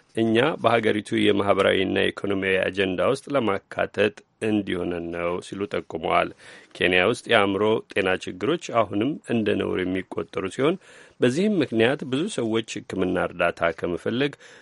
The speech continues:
ወደ ኋላ ይላሉ። የኬንያ ጤና ሚኒስትር ባስተናገደው በዚህ ጉባኤ ላይ በአገሪቱ የዓለም ጤና ድርጅት ተወካይ ዶክተር ሩዲ ኤርጌስ ባደረጉት ንግግር የአእምሮ ጤና በዓለም አቀፍ ደረጃ በሚካሄዱ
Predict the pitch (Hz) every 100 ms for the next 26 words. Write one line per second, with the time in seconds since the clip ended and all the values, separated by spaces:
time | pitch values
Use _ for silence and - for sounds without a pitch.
0 | _ 151 131 104 90 85 85 82 82 85
1 | 87 - - - _ - - 95 95 90
2 | 95 90 90 95 - - 185 117 - 92
3 | 90 85 87 85 85 87 85 90 95 110
4 | 156 170 - - - - 85 98 98 139
5 | 190 127 120 113 113 110 98 98 98 98
6 | 98 95 - 101 - 117 165 143 107 -
7 | 101 90 110 101 98 113 _ _ _ 104
8 | 104 92 98 143 - - _ _ _ _
9 | - 101 110 139 104 101 101 92 95 95
10 | 139 139 104 101 104 101 104 - 104 98
11 | 113 156 190 _ _ 120 101 98 - 98
12 | 92 92 90 90 - - - 92 85 95
13 | 87 87 90 104 - 87